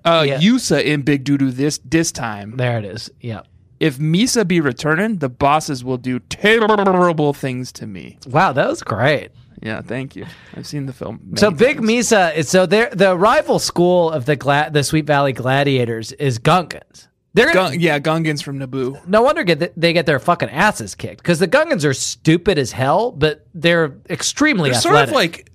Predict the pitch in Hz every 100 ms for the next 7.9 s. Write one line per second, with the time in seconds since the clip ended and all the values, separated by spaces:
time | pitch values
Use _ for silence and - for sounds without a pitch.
0 | _ _ _ 190 262 247 247 226 277 339
1 | 247 190 185 226 302 214 - 156 156 143
2 | 156 - - - 147 135 - 135 143 156
3 | 175 170 131 143 139 135 110 110 - -
4 | _ _ - 151 135 107 - _ - 147
5 | 156 - 180 180 175 135 - _ _ 156
6 | 151 160 185 180 - 139 120 - 147 135
7 | - 139 135 131 120 127 131 123